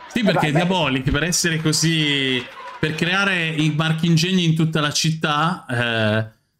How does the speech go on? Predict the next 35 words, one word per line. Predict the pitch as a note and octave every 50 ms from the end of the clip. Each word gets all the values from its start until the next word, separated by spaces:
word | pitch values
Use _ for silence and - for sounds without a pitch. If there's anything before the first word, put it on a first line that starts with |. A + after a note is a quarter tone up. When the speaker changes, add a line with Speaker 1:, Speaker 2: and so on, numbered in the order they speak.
| _ _ _
Speaker 1:
deve | _ - B2 C3 C#3
essere | C3+ - - D#3 D3
stra-, | - - - B2+ A#2 A#2 A2+
straricco. | - - - A#2 A2 A2 A#2+ B2 A2 G#2 - - G#2 G2 G2 G#2+ - - -
Lui | C#3 F3+ F#3+
non | E3 D3+ D3
ruba | D#3 G3+ G#3+ D#3 D3 A#2
perché | A#2 A#2 G#2+ A#2+
ha | A2+
bisogno | A2 A2+ A2 A#2 A#2 A#2
di |
soldi, | A2+ - - A2+ G#2 G2+ G2 A2
ruba | A#2+ C#3 D3 D3+ C3+
perché | A#2 A2 G#2+ A#2 A2
vuole | G#2+ G#2+ G#2 G#2 G#2 G2+ G2 G2 F#2+ F#2 F2+ F2+ F#2 E2+ E2+ F#2 F#2+ G2
dimostrare | G#2 G#2 G#2+ A2+ A2+ - - A#2 A#2 A#2 A2 A2
qualcosa, | - A2 G#2+ - - B2 A#2+ A2+ G#2 G2+ G2
non | G2 G#2 G#2
so. | - - - G#2+ G2 - - _ _
Speaker 2:
Eh, | - F3 E3 C#3+ B2+ - - - _ _ D#3
qua | - - - F#3 F3+
Vittorio | E3 D3+ - E3+ E3 E3 D#3+
dice | D#3 E3+ D#3 - E3 D3+
che | - D#3
hanno | C#3 C#3+ D#3 E3+ F3 E3+
voluto | D3+ D#3+ E3 F3 F#3 F3 G3 D#3
fare | - - D#3 D#3+ E3 E3+ E3
la | E3 D#3
recitazione | D3+ D3+ - - D#3 C#3+ D3+ C#3 - - E3 D#3 D3+ D#3+ E3+ F3 F3 E3+ E3 E3+ E3 A2+ D3+
da | C#3+ C#3+ C#3 B2+
Speaker 1:
Da | G#2+ A2 A2+
Speaker 2:
sceneggiato | G#2 - - B2+ B2 B2 A#2 - - A2+
alla | G2+ G2 G2 -
Speaker 1:
sceneggiato. | C#3+ C#3+
Speaker 2:
Decon-, | A2 - D3+ D3 D3 D#3